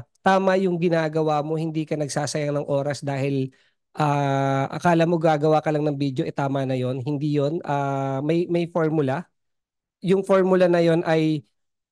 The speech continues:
hindi ko pwede sabihin. <laughs> So, pero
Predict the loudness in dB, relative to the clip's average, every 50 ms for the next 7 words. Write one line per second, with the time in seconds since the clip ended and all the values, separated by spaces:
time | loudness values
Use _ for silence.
0 | _ _ _ _ _ _ _ _ _ 0 2 2 2 2 2 2 2 2 2 2
1 | 0 0 -2 -2 -2 0 0 0 -2 -4 -6 -8 -6 -2 0 0 0 0 -2 -6
2 | -18 -18 -12 -6 -4 -4 0 2 2 2 4 4 2 2 2 0 -2 -6 -20 -20
3 | _ _ _ 2 4 4 4 4 4 4 4 2 0